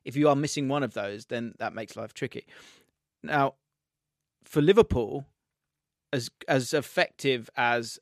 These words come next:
everyone else was and defensively how good they were, in terms of the two guys that were gonna win you the game, really it was Salah and Mane. And Salah, eighty-five percent of the time, will get the job done for you.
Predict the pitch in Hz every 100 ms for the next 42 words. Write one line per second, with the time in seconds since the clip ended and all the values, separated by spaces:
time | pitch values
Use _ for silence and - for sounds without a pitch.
0 | - 123 123 120 113 - 139 117 117 123
1 | 120 - 120 - 117 107 143 120 117 127
2 | 113 101 _ _ - 196 175 - 202 170
3 | 151 131 123 127 127 139 131 120 135 139
4 | 98 110 127 165 208 180 117 95 123 110
5 | 131 - - 131 127 120 127 127 151 156
6 | 117 78 - - - - 131 - 214 165
7 | 143 _ - 143 143 - - 143 127 117
8 | 127 113 120 117 113 117 120 - 117 120
9 | 117 - 147 147 127 113 - -